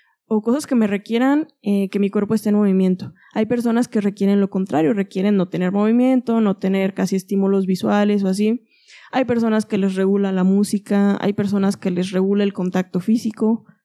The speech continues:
no es mi caso. <laughs> Entonces, eh, pues aparte de hacer tu lista de qué ocupo cambiar y cosas así, y cómo lo voy a cambiar y con qué voy a empezar,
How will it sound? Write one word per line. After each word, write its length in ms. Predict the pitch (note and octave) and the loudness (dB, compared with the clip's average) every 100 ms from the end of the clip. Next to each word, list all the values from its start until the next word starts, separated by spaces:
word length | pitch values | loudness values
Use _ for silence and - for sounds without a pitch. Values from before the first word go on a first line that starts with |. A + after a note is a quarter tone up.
| _ | _
no 120 | A3 G3+ | -2 0
es 100 | G3 | 0
mi 120 | G3 | -2
caso. 320 | G#3+ A3 A#3 | 0 2 2
<laughs> 880 | - - B3 C4+ C#4 A#3+ A#3+ A#3+ G3 - _ _ _ - | 0 -4 -4 -2 -4 -2 -2 -2 -2 -8 _ _ _ -2
Entonces, 760 | A3+ A3 A3 A3 A#3+ C4 B3 _ | 0 0 0 2 2 0 -4 _
eh, 500 | G#3 G3 G3 G3 F#3+ F#3+ G3+ - _ _ _ _ - | -2 2 2 2 2 2 -2 -6 _ _ _ _ -4
pues 160 | A#3 | 0
aparte 340 | A#3 A3+ A3+ C#4 | 0 -2 -2 -2
de 60 | |
hacer 220 | A3+ A3+ G#3+ | 0 -2 0
tu 100 | B3 | 0
lista 340 | C4 - G3+ | 0 0 -4
de 100 | F#3+ | -2
qué 80 | G3+ | -4
ocupo 340 | - A3+ A3+ | -6 -4 -6
cambiar 400 | - G3+ G#3 A3 | -2 0 0 0
y 60 | G3 | -2
cosas 320 | G3+ G3+ G#3+ | -2 -2 0
así, 360 | G3 G#3+ G#3+ - | 0 -2 -4 -2
y 120 | F#3+ | -4
cómo 240 | - G3+ | -2 0
lo 120 | A3 G3+ | 0 0
voy 140 | G#3 | -2
a 60 | G#3 | -2
cambiar 380 | G3 G3+ G#3 | -2 0 0
y 60 | G3 | -2
con 200 | - F#3+ | -6 -12
qué 140 | - G3 | -8 -4
voy 200 | G#3+ A3+ | 0 2
a 40 | |
empezar, 580 | A3 G#3 G3 A3 G#3+ | 0 0 -2 0 0